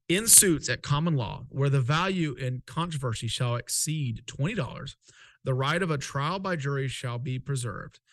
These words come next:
No fact tried by a jury shall be otherwise re-examined in any court of the United States than according to the rules of the common law."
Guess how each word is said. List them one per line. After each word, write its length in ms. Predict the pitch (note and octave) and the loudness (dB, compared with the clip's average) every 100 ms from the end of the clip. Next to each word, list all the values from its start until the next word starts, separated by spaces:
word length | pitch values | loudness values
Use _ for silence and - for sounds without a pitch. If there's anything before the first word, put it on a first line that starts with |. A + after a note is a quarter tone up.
| - _ _ | -20 _ _
No 300 | - B2+ E3+ | -2 0 2
fact 400 | G3+ F#3+ F#3 - | 0 -2 -4 -4
tried 320 | - D#3 D3+ D#3 | -6 -2 -2 -2
by 120 | D#3 | -2
a 40 | |
jury 280 | C3+ C3 B2+ | -2 -2 -2
shall 200 | B2 A#2+ | -4 -6
be 160 | D#3 - | -6 -6
otherwise 640 | C3+ D3+ C#3+ C3 B2 A2+ | -2 0 0 0 -2 -4
re-examined 680 | C3+ F3+ D#3+ C#3+ C3+ B2+ A#2+ | -4 -4 -2 -2 -2 -2 -4
in 80 | C3 | -4
any 160 | C#3+ F#3 | -4 -4
court 280 | - C3+ B2+ | -2 0 0
of 80 | |
the 60 | A#2+ | 0
United 280 | A2+ A2+ A2 | -2 -2 -4
States 420 | - D3+ D3+ - - - _ _ _ | -2 -2 -2 -8 -12 -20 _ _ _
than 180 | D3 D3+ | 2 2
according 520 | D3+ - C3+ C3 C3 | 0 -2 0 0 0
to 100 | B2+ | 0
the 120 | B2+ | 0
rules 420 | B2 A2+ A2 A2+ A#2 | 0 0 -2 -2 -4
of 200 | A2+ B2 | -4 -4
the 80 | |
common 400 | A#2 - G2+ G#2 | -4 -4 -4 -4
law." 300 | G#2+ A#2 E2+ | -2 -2 -4